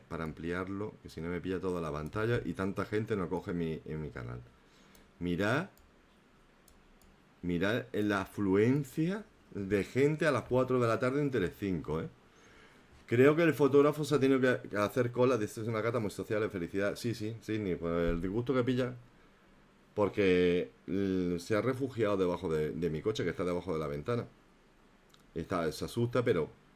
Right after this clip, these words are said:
quiere, quiere, es normal, quiere jugar con otros como ella. Pasa algún gato, pues ella se enamora. Mirad la afluencia de gente que había en Telecinco esta tarde. Eh, Antonio, ¿que cómo está la niña? ¿Está mejor? Sí.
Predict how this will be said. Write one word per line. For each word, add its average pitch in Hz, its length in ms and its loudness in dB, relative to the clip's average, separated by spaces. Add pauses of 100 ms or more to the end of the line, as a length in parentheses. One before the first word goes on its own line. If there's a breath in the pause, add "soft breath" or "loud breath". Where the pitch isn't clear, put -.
(400)
quiere, 110 320 4
quiere, 110 380 -4
es 143 120 2
normal, 90 400 -2
quiere 117 200 -2
jugar 104 260 -2
con 90 160 -4
otros 95 160 -8
como 69 200 -8
ella. 73 160 -8 (260)
Pasa 120 240 -2
algún 131 240 0
gato, 143 220 -4
pues 90 120 -2
ella 90 100 -2
se - 80 -12
enamora. 65 300 -10 (1400 loud breath)
Mirad 147 360 8
la 147 140 8
afluencia 139 440 6
de 123 120 6
gente 143 280 4
que 127 80 4
había 120 140 6
en 123 60 2
Telecinco 117 440 0
esta 92 160 -8
tarde. 73 220 -4 (2250 loud breath)
Eh, 104 1040 4
Antonio, 113 240 0
¿que 117 100 0
cómo 117 140 2
está 123 140 -2
la 120 80 2
niña? 117 160 4
¿Está 120 160 0
mejor? 117 240 0
Sí. 131 280 4